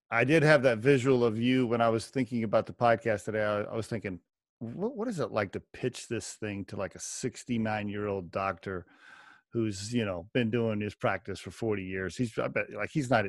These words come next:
yeah. Well, but now they're listening. I got a couple of other questions here around, uh, the, the, the, uh,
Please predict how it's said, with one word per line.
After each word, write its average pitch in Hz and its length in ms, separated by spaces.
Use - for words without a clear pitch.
yeah. 107 240
Well, 139 220
but 147 120
now 170 180
they're 151 140
listening. 135 380
I 156 80
got 202 120
a 185 40
couple 185 240
of 170 80
other 196 120
questions 143 420
here 135 180
around, 147 380
uh, 131 300
the, 123 240
the, 131 200
the, 123 360
uh, 113 280